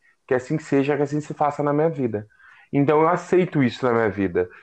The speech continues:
Eu consolido, eu cristalizo aquilo que está sendo falado, que a outra pessoa está falando em mim. Por isso que ele fala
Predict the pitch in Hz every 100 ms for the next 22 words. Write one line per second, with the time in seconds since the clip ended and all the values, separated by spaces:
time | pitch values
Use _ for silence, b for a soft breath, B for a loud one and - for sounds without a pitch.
0 | B 120 - 160 175 - 165 147 143 131
1 | 127 127 175 - 175 143 127 165 185 196
2 | 202 B B - 143 - 156 175 190 226
3 | b b b - 151 165 151 - 131 113
4 | 113 160 147 131 120 147 151 160 170 156
5 | 147 - 139 139 147 139 131 143 175 294
6 | _ _ _ _ b b b b - 202
7 | 185 156 185 196 - 247 208 - 170 175
8 | 165 104